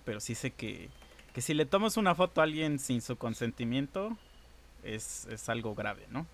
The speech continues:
Y lo entiendo, o sea, a lo mejor dices, "Sí, está bien". Eh, pero si tú me mandas a mí un documento o algo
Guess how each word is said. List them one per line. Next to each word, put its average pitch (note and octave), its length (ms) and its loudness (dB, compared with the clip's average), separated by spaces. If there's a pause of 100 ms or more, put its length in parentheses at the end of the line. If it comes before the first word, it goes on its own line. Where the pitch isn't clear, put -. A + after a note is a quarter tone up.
Y D#3 140 -2
lo F#3+ 120 0
entiendo, G#3+ 380 2 (100)
o - 80 -12
sea, G#2 300 -4 (200)
a - 40 -8
lo B2 100 -6
mejor A#2 260 -4
dices, A#2+ 280 -6
"Sí, F3 80 -8
está F#3 260 -6
bien". B2+ 160 -4 (1200)
Eh, A#2+ 840 4 (880)
pero D#3 160 6
si E3 140 4
tú A#3+ 340 6
me A3+ 140 6
mandas F#3+ 320 4
a D#3+ 160 8
mí D#3+ 420 2
un D3 380 0
documento B2+ 1000 4
o G#2+ 60 0
algo B2 400 0